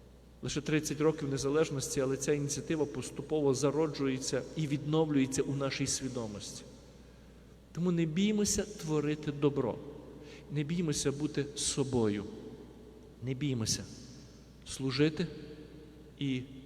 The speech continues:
радіти цьому служінню. Тому сьогодні, слухаючи ці, цю притчу Ісуса про вчасно дані плоди,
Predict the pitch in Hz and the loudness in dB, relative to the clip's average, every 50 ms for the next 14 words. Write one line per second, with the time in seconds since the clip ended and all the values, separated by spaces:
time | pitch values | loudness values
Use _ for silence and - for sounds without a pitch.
0 | - - - - - - 123 131 131 123 135 135 - 117 - - 113 104 101 104 | -18 -18 -18 -10 -4 0 2 2 2 2 0 0 0 -2 -2 -2 -4 -4 -4 -4
1 | - - 110 101 - 107 95 85 85 87 - - - - - - - - - - | -6 -8 -10 -10 -8 -8 -8 -10 -10 -14 -16 -18 -20 -20 -20 -20 -20 -20 -20 -20
2 | - - - - - - - - - - - - - - - - 143 160 151 - | -20 -20 -20 -20 -20 -20 -20 -20 -20 -20 -20 -20 -20 -12 -6 -2 0 0 2 4
3 | 147 143 165 175 175 165 160 143 107 - - - - - - - - - - - | 6 8 8 6 6 4 -2 -2 -2 -6 -8 -10 -10 -12 -12 -14 -14 -16 -16 -12
4 | - - - - 190 220 - 220 185 175 165 170 - 175 147 139 - - - - | -8 -6 -4 -2 -2 0 4 6 6 6 6 6 6 6 6 6 4 2 -4 -4
5 | - - - 180 175 175 170 156 - - - - - - - - - - - - | -4 -2 0 2 2 2 2 0 -2 -4 -10 -12 -12 -14 -14 -16 -16 -14 -6 -2
6 | - 156 139 - 156 165 170 165 - - 160 - 147 131 - - 147 131 123 - | -2 -2 0 0 0 0 0 -2 -2 -4 -4 -4 -4 -4 -2 0 0 0 0 0
7 | 135 117 - - - - - - - - - - - - - - - - - - | -4 -4 -6 -10 -14 -16 -16 -16 -16 -18 -18 -20 -20 -20 -20 -20 -20 -10 -4 2
8 | 135 135 135 127 - - - - - - - 175 165 170 - - - 160 151 147 | 4 6 6 6 4 2 -8 -10 -10 -4 0 0 2 2 0 0 0 0 -2 -2
9 | - - 143 123 139 131 131 135 135 131 131 131 123 117 110 110 101 87 | -4 -6 -4 -2 0 0 0 0 -2 -4 -4 -2 -2 -2 0 0 -2 -2